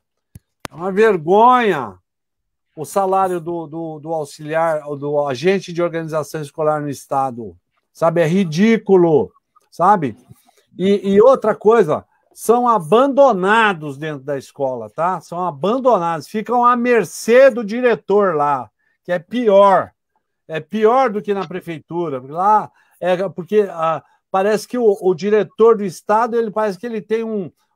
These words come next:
uma autoridade que ele não tem, mas aí, infelizmente, por conta de, de várias situações, ele acaba, ah, é, é,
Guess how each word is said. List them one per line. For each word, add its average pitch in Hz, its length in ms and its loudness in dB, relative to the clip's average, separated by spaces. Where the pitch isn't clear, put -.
uma 196 240 2
autoridade 202 960 0
que 220 720 -8
ele 208 240 0
não 311 260 4
tem, 269 360 2
mas 185 340 -4
aí, 233 240 0
infelizmente, 233 720 -4
por 233 140 -6
conta 220 260 -8
de, 190 220 -10
de 151 120 -16
várias 185 320 -4
situações, 220 640 -6
ele 277 160 2
acaba, 240 760 -4
ah, 196 400 -4
é, 185 460 -8
é, 170 280 -2